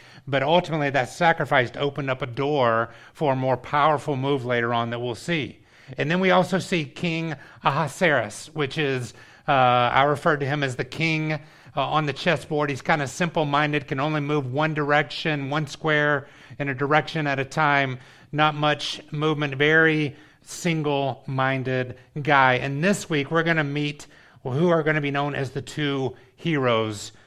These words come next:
of the story. Next week, you're gonna be introduced to the final main character,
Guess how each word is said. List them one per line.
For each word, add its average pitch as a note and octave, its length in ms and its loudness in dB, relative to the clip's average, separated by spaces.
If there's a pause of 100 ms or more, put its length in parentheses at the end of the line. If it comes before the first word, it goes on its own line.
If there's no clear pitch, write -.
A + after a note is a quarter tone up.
(180)
of C#3 140 2
the C3 120 -2
story. B2+ 360 0
Next E3 320 -2
week, D#3 160 -4
you're D3+ 100 0
gonna C3 240 -2
be C3+ 180 -6
introduced C3+ 380 -4
to D3 100 -4
the A#2 60 -6
final C3+ 380 -2
main C#3 280 -6
character, D#3 640 -2